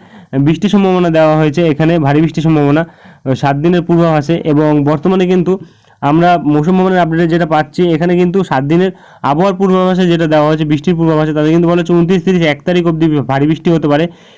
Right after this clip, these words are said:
এবং এরই সাথে কিন্তু অপরদিকে বলা হয়েছে যে এখানে কিন্তু প্রেস কনফারেন্স দেওয়া হয়েছে, সেখানে কিন্তু বলা হচ্ছে যে শুধুমাত্র কিন্তু ওখানে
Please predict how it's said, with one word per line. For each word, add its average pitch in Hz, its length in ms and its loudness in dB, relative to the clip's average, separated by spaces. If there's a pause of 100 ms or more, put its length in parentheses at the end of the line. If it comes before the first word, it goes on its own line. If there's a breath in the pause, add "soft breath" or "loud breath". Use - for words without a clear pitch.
(120)
এবং 165 160 2 (100)
এরই 185 120 2
সাথে 196 200 0
কিন্তু 180 280 0 (380 loud breath)
অপরদিকে 185 480 0
বলা 160 240 2
হয়েছে 165 220 0
যে 151 100 2
এখানে 180 320 0
কিন্তু 180 260 2 (420 loud breath)
প্রেস 196 220 0
কনফারেন্স 185 400 0
দেওয়া 156 140 2
হয়েছে, 156 200 0
সেখানে 175 220 2
কিন্তু 175 180 0
বলা 143 280 0
হচ্ছে 175 220 0
যে 175 80 2
শুধুমাত্র 170 460 -2 (100)
কিন্তু 175 280 0
ওখানে 170 240 0